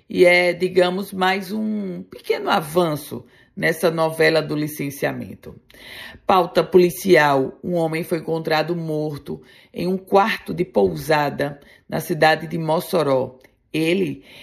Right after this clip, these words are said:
é suspeito por envolvimento no desaparecimento de Emily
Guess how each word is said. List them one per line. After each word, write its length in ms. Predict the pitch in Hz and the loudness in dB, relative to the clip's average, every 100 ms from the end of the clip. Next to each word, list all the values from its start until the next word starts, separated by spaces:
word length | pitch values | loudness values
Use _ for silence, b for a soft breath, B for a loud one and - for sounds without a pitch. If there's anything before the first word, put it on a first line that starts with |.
| B | B
é 140 | - | 2
suspeito 800 | 170 233 220 - - 208 190 165 | 4 2 -2 -6 2 4 4 0
por 180 | 165 156 | -2 0
envolvimento 680 | 165 160 156 165 160 156 165 | 0 0 0 0 -4 -4 -4
no 140 | 156 | -6
desaparecimento 960 | 147 165 156 160 160 160 170 156 156 160 | -4 -2 0 2 0 -2 -6 -4 -4 -6
de 180 | 147 156 | -6 -4
Emily 460 | 170 196 170 139 | -2 -2 -4 -6